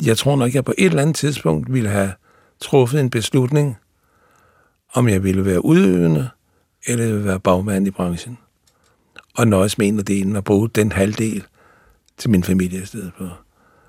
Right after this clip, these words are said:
Men sådan var det jo dengang. Og det var også inden for andre brancher,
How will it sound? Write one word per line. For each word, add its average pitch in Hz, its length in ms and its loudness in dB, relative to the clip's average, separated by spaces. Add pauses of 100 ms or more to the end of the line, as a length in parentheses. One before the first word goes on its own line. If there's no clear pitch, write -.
(600)
Men 104 300 0 (460)
sådan 143 260 2
var 104 120 2
det 131 80 -2
jo 131 100 0
dengang. 92 400 -4 (280)
Og 95 140 -10
det 113 100 -2
var 98 80 4
også 95 260 0
inden 107 160 0
for 107 140 -2
andre 92 220 0
brancher, 87 420 -2